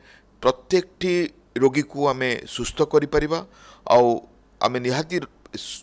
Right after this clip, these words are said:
ଅ, କନଭିନ୍ସଡ୍ ରହିବା ଯେ ଏହା ଗୋଟେ ପବ୍ଲିକ ହେଲ୍ଥ, ଅ, ଅ, ଇମ୍ପୋର୍ଟାନ୍ସର ଡିଜିଜ୍ ନିଶ୍ଚିତ ଭାବରେ, କିନ୍ତୁ ଏହା ଆମକୁ ବେଶୀ କ୍ଷତି ପହଞ୍ଚେଇ ପାରିବନି।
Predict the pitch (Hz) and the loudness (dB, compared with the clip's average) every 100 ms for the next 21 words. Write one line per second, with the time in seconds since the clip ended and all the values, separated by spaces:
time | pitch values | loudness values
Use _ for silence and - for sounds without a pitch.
0 | - 110 110 101 92 76 - 127 131 185 | -16 -4 0 2 2 0 0 0 0 -2
1 | 170 - 127 123 110 110 - - - 104 | -2 0 2 4 4 2 -2 -20 -8 4
2 | 120 120 - - - 123 151 151 143 131 | 6 6 2 -12 -4 0 2 2 2 0
3 | 127 160 - 156 151 - - _ _ - | 0 -4 -2 -2 -2 -12 -20 _ _ -4
4 | 117 120 117 - - - 110 113 120 135 | 2 4 4 0 -8 -2 0 0 0 0
5 | 135 151 143 147 127 123 131 139 131 123 | 0 0 -2 0 2 2 2 -2 -4 -4
6 | - 151 151 151 160 175 - - - 131 | 0 2 4 4 2 0 -6 -20 -12 -12
7 | 120 - 135 151 147 143 139 151 127 - | -12 -4 0 2 2 0 -2 -2 -2 -2
8 | 117 - 151 - 123 - 127 - - _ | -2 -2 -6 -6 -6 -4 -6 -6 -20 _
9 | 113 120 117 120 - 92 87 80 | -4 -4 0 0 2 -2 -2 -6